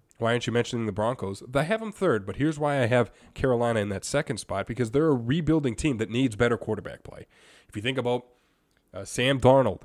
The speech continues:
getting injured, you know, they were good for the first couple games. I think they started three and oh under Darnold until he got injured. And then they had to shift around different quarterbacks, and then things really fell apart for him.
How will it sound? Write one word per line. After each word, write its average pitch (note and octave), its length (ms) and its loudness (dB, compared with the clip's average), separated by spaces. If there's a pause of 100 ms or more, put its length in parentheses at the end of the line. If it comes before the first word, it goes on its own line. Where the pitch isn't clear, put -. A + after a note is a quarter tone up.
(220)
getting B2+ 240 0
injured, A#2+ 400 2 (180)
you A#2 80 -4
know, A#2 80 2
they F3 120 0
were C4+ 100 -4
good A3+ 300 0 (120)
for - 140 -10
the D#3 80 -6
first E3+ 340 -4
couple E3+ 240 -2
games. A#2+ 300 2
I G#2 60 0
think B2+ 140 -4
they B2 80 -2
started A2+ 320 -2
three A#2 220 -4
and A2+ 80 0
oh A2 160 2
under G#2 160 -4
Darnold F#2+ 380 -10 (320)
until G2 200 -4
he A2 60 0
got G2 160 2
injured. G2 380 -2 (920)
And A2+ 120 -4
then A#2 80 2
they A2 80 4
had A2 160 4
to A2 80 2
shift - 280 2
around G2+ 340 -4
different G#2 260 -6
quarterbacks, G2 460 -6
and G2 80 -10
then G#2+ 100 -2
things G#2+ 220 -2
really G#2 180 -2
fell G2 240 -2
apart F#2+ 320 -2
for F#2+ 220 -6
him. F2+ 60 -10